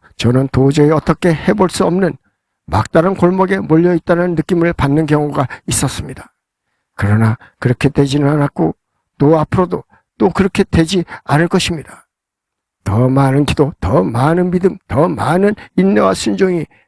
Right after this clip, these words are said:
풍성한 복을 가져올 것입니다. 따라서 우리 할 일은 우리들의 마음을 그분 앞에 쏟아 넣는 것입니다. 그러면 주님께서 친히 원하시는 방법으로 우리를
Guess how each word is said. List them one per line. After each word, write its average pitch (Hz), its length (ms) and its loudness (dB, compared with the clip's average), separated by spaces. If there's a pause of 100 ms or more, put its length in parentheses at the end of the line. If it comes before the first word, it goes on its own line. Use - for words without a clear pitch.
(140)
풍성한 175 440 2
복을 175 260 0 (200)
가져올 147 340 0
것입니다. 127 520 -4 (720)
따라서 117 380 2
우리 135 260 2
할 156 200 2
일은 170 200 0 (540)
우리들의 147 500 2
마음을 165 400 0
그분 156 280 0
앞에 - 300 0 (200)
쏟아 180 360 2
넣는 175 320 0
것입니다. - 580 -6 (480)
그러면 120 380 -2
주님께서 143 580 0 (320)
친히 214 440 0
원하시는 175 640 0
방법으로 190 560 0
우리를 160 420 2